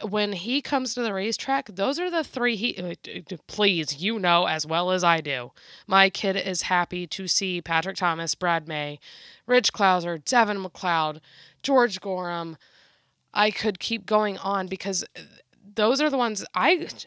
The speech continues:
shit, I grew up with half of them, watching some of them.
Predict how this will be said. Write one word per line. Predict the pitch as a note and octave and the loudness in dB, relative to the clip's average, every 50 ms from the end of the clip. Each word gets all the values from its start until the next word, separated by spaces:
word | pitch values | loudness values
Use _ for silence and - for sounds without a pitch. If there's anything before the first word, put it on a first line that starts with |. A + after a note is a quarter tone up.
| - - | -16 -12
shit, | - - - D#4+ E4 - - - | -8 -4 -2 0 0 -2 -2 -6
I | A3 B3+ C#4 D4+ | -6 -6 -6 -8
grew | - D4 C#4+ C#4+ C#4+ | -8 -6 -2 0 2
up | D4 E4+ F4 - | 2 2 2 0
with | C#4+ B3+ - | -2 -4 -2
half | - - - C4 - - - - | -4 -2 2 2 4 4 2 0
of | C4 G#3 F3+ | -4 -6 -4
them, | E3 D#3 D3+ D3+ D3+ | -2 -4 -4 -4 -6
watching | D3 D3 F3 B3 D#4+ - - - F#3 E3 D#3+ D#3+ D#3+ - _ _ _ - | -6 0 2 2 2 2 0 -6 -6 -6 -8 -12 -16 -18 _ _ _ -4
some | - G3+ G#3+ G#3 | -2 -2 0 0
of | D#3+ C#3+ C#3+ | -2 -4 -4
them. | D3 C#3+ C3 C3+ D3+ F#3 | -6 -6 -6 -6 -8 -10